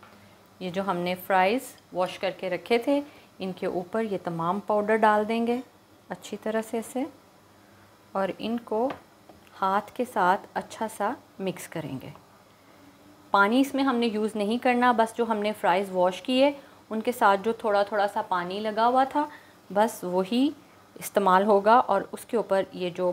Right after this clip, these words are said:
powder form में हमारे तमाम मसाले हैं और कॉर्नफ्लोर है, मैदा है, इन तमाम चीज़ों की हमने इसके ऊपर एक अच्छी सी coating करनी है।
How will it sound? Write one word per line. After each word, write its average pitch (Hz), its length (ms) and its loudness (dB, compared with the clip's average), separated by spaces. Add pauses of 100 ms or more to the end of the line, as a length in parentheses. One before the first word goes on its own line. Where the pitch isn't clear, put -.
(120)
powder 190 340 4
form 202 280 -2
में 180 140 -4
हमारे 175 440 -4
तमाम 170 500 -2
मसाले 170 460 0
हैं 226 460 2
और 165 640 0
कॉर्नफ्लोर 185 460 0
है, 208 240 4
मैदा 180 340 2
है, 226 260 4 (460)
इन 226 100 0
तमाम 208 320 2
चीज़ों 196 320 -6
की 208 140 -6
हमने 180 320 -4
इसके 180 220 -6
ऊपर 202 280 0 (360)
एक 190 180 -6
अच्छी - 300 -8
सी 262 180 -8 (120)
coating 175 340 2
करनी 120 280 -10
है। 160 140 -16